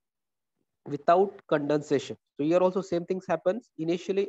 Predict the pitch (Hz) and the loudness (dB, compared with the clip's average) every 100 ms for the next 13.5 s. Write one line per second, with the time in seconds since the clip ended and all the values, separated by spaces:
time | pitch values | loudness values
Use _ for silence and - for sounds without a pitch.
0 | - 165 - 160 180 180 180 180 175 170 | -2 -4 0 -2 -2 -4 -4 -4 -6 -8
1 | - 196 208 _ 156 - 160 190 233 _ | -4 -4 -4 _ -14 -8 0 0 -2 _
2 | _ _ - 180 - 208 202 196 165 156 | _ _ -2 -2 -2 -2 -2 -2 -2 -2
3 | 175 165 160 147 170 170 165 165 151 139 | -4 -4 -2 0 -2 -2 -4 -2 -4 -2
4 | 139 170 202 - 139 147 147 156 151 190 | -2 -2 -4 -10 -2 -2 0 -2 -2 -2
5 | 185 175 170 151 139 165 156 147 143 - | -2 -4 -4 -6 -6 -8 -8 -8 -8 -4
6 | 156 185 175 170 - _ 156 151 147 139 | -4 -4 -4 -6 -8 _ -8 -6 -6 -6
7 | 143 160 - 135 127 127 120 143 185 _ | -4 -6 -6 -6 -4 -4 -4 -4 -6 _
8 | _ _ - 196 214 165 147 147 139 147 | _ _ 2 2 2 -2 -2 0 -2 -2
9 | 139 127 131 131 147 143 123 147 190 _ | -6 -2 0 0 -2 -6 -6 -4 -4 _
10 | _ - 127 120 113 107 - _ _ _ | _ -4 -2 -4 -6 -16 -18 _ _ _
11 | _ _ _ _ _ _ _ 165 180 208 | _ _ _ _ _ _ _ -2 2 2
12 | 190 208 269 269 226 190 196 196 196 - | 2 2 2 2 0 2 -2 -2 -2 -6
13 | _ 175 165 151 | _ 2 2 2